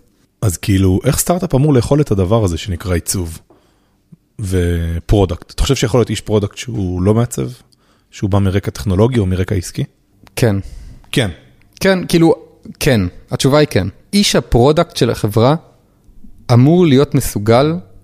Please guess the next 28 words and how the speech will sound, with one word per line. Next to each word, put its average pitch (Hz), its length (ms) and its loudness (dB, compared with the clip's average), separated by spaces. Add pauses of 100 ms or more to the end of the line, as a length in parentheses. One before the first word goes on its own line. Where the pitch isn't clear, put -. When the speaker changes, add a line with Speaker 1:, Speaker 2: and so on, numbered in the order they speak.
(400)
Speaker 2:
להבין 107 540 4
מה 117 120 4
הדרישות 123 400 0
העסקיות 110 400 -2
שהמוצר 95 340 -2
צריך - 240 -8
למלא. - 220 -6 (320)
עכשיו, - 180 0
במובייל, 147 640 2 (640)
אחד 165 260 0
מהדרישות 123 340 2
העסקיות, 101 540 -2 (100)
בהרבה 110 320 2
פעמים, 98 280 0
זה 101 100 -4
שזה 104 180 -2
יהיה 110 60 4
קל 120 180 0
לשימוש 104 380 -2
ואינטואיטיבי. - 540 -4 (540)
וברור, 135 880 4 (300)
ושזה 98 260 -2
ישרת 101 240 2
את - 60 -6
המטרות 98 300 2
העסקיות 101 340 0
של 101 140 -2
החברה. 113 520 0